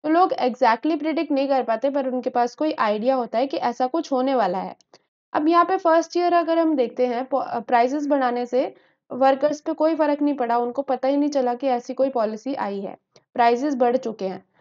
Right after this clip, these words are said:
सेकंड ईयर में भी ऐसे ही हुआ, लोगों को पता नहीं चला कि प्राइसेस बढ़ चुके हैं, ऐसी कोई पॉलिसी आ चुकी है।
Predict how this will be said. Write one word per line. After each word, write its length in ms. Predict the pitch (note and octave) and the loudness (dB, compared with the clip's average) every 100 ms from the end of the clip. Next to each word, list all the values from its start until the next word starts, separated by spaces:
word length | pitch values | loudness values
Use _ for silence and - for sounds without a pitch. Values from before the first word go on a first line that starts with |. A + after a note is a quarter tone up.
| _ _ - | _ _ -2
सेकंड 340 | C#4 D#4 D#4+ | 0 2 4
ईयर 180 | D#4+ D#4 | 4 4
में 160 | D#4+ D#4 | 4 2
भी 80 | |
ऐसे 240 | D#4 D4+ D4+ | 2 2 0
ही 60 | |
हुआ, 200 | D4 C#4 | 2 2
लोगों 280 | C#4 B3+ C4 | 2 2 2
को 60 | C#4 | 0
पता 260 | C4+ B3 | -2 -2
नहीं 160 | A#3+ A#3+ | -4 -4
चला 260 | A#3 G#3+ B3+ | -6 -6 -6
कि 140 | D4+ | -4
प्राइसेस 340 | C#4+ A3+ A3 A3+ | -2 -2 -6 -8
बढ़ 160 | G#3+ G#3 | -8 -8
चुके 260 | A3+ G3+ | -10 -10
हैं, 200 | A#3 C4+ | -6 -4
ऐसी 160 | C4+ C4+ | -4 -4
कोई 140 | C#4+ | -4
पॉलिसी 420 | C#4 G#3 G#3 G3+ D4 | -2 -4 -4 -8 -6
आ 180 | G#3+ | -6
चुकी 260 | F#3+ F#3 F#3+ | -6 -12 -12
है। 140 | F#3 | -14